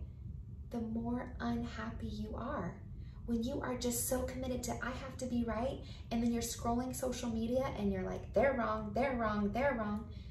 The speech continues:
then it doesn't help your happiness level go up. It does not help your mood. So the harder that you hold on to being right, the more unhappy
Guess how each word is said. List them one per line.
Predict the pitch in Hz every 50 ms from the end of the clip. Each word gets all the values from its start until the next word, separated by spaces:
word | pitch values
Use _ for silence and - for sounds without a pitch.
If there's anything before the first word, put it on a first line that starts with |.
| - - - - - - - - - - - - -
then | 247 247 240 240 240 - - - - - - - - - - -
it | 240 -
doesn't | 269 262 254 - 302 -
help | - - 269 262 - 233
your | 254 247
happiness | 240 - 226 233 247 - 262 247 233 220 - -
level | 214 202 202 202 202 196 202 202 196
go | - 202 208 202 202
up. | - - - - - - - - - - - - - - - - - - - - -
It | 233 240 240
does | - 254 247 240
not | 233 226 233 226 233 - 240
help | 247 247 247 - -
your | 247 233 208
mood. | 208 226 233 185 175 - - - - - - - - - - - -
So | - 247 240
the | 247
harder | 233 - - - 233 233 240 247 269 285
that | 277 277 277 -
you | 254 -
hold | - - 254 254 233
on | 233 202 185 175 175 175 180 - - -
to | - 202
being | - 196 190 202 226 240
right, | 214 160 156 160 170 - - - - - - - - - - -
the | - 202
more | 202 202 214 226 247
unhappy | 240 240 226 208 202 - 180 175 180 - 185 185 190 190 -